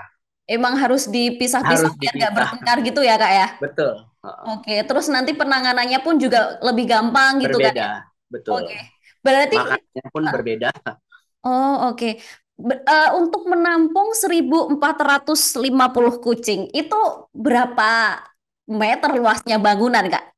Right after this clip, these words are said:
Speaker 2: Eh, untuk lahan sendiri kita, eh, ada satu shelter yang luasnya dua ribu meter, ada yang satu shelter luasnya seribu tiga ratus gitu kan. Nah, jadi
Speaker 1: Hmm.
Speaker 2: beda-beda sih. Kalau untuk bangunan itu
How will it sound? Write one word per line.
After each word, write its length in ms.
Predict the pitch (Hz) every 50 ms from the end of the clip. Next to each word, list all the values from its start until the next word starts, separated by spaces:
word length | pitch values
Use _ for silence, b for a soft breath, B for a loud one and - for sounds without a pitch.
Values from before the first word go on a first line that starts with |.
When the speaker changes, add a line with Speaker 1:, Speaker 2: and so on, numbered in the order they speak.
| _ _ _ _ _ _ _ _ _ _ _ _ _
Speaker 2:
Eh, 440 | - 151 151 151 151 151 151 151 147 - 160
untuk 240 | 160 160 170 165 -
lahan 320 | 151 151 151 160 165 160
sendiri 480 | 160 160 165 156 147 151 160 165 190 190
kita, 480 | _ - 160 160 _ - - 180 -
eh, 300 | - - 135 131 131 127 117 -
ada 80 | 135 151 156 160
satu 200 | 151 139 160 151
shelter 320 | - 143 131 135 135 - 156 156
yang 80 | 143 131 135 131
luasnya 320 | 120 120 120 - 127 117
dua 160 | 107 110 107 104 104
ribu 160 | 101 - 107
meter, 640 | 113 135 160 165 - - 143 131 127 123 123 120 -
ada 160 | - 104 110
yang 160 | 110 107 107
satu 320 | 107 107 107 104 _ 104 -
shelter 400 | - 104 104 101 - 117 117 _ b b b b - -
luasnya 480 | 113 110 110 - - 113 107 107 107 107
seribu 480 | - - 107 104 104 107 104 107 107 104 104 104 104 104 101 98 101 98 98 98
tiga 240 | 98 - 113 104 113
ratus 720 | 107 131 156 170 165 _ - 143 139 135 131 127 127 123 -
gitu 240 | - 107 104 104
kan. 240 | 101 98 98 95 104 107 - _ _ _ _ _ _ _ _ _
Nah, 40 | - 98
jadi 140 | 110 113 131
Speaker 1:
Hmm. 40 | 131
Speaker 2:
beda-beda 360 | 123 110 110 107 110 107 107 - -
sih. 160 | - 110 -
Kalau 160 | 131 131 139 131 135
untuk 160 | 131 143 139
bangunan 400 | 127 123 120 120 123 123 131 139 147 143
itu 160 | - -